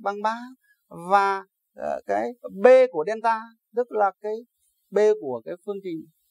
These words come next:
đường thẳng đi qua cực đại tiểu phải bằng gì? Sẽ bằng là trừ bảy, được không?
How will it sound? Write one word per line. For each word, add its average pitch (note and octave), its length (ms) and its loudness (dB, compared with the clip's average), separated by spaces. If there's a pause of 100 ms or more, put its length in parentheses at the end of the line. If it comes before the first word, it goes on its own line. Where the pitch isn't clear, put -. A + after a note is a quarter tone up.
đường E3 260 0
thẳng C#3 140 -2
đi E3 100 -4
qua F3+ 240 -2
cực B2+ 140 -14
đại A2 140 -12
tiểu A#2+ 260 -8
phải D3 100 -16
bằng C#3 160 0
gì? C#3+ 160 -10 (360)
Sẽ - 220 -4 (100)
bằng D3+ 300 2
là C3+ 300 -4
trừ C#3 180 -2
bảy, A2+ 160 -10 (260)
được F#3 160 -18
không? F3 220 -6